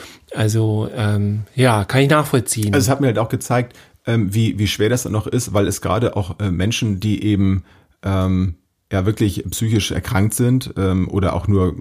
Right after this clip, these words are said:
Speaker 2: einfach, was heißt nur, äh, unter so einem Erschöpfungszustand, ähm, leiden, äh, wenn man denen sagt, „Ja, dann musst du mal Sport machen.“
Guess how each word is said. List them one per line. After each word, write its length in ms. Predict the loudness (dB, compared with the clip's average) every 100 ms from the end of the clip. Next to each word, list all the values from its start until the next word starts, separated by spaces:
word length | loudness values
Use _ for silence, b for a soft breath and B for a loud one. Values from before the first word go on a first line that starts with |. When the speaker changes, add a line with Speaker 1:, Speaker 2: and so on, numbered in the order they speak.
| -4
Speaker 2:
einfach, 380 | -2 -2 -4 -10 _ _ -12
was 160 | -8 -6
heißt 160 | 0
nur, 220 | 2 2 B B B _ _ -4
äh, 60 |
unter 280 | 0 2 2
so 100 | 2
einem 100 | 2
Erschöpfungszustand, 1120 | 0 0 -2 0 -2 0 -2 0 0 0 -2 -4
ähm, 240 | -2 -2
leiden, 600 | -2 -2 0 2 2 0 B B B
äh, 140 | -4 0
wenn 100 | 2
man 100 | 2
denen 120 | 0
sagt, 140 | 0
„Ja, 160 | -2 0
dann 80 | 0
musst 160 | 0
du 40 | 0
mal 60 |
Sport 360 | -2 0 0 0
machen.“ 380 | -4 -4 -6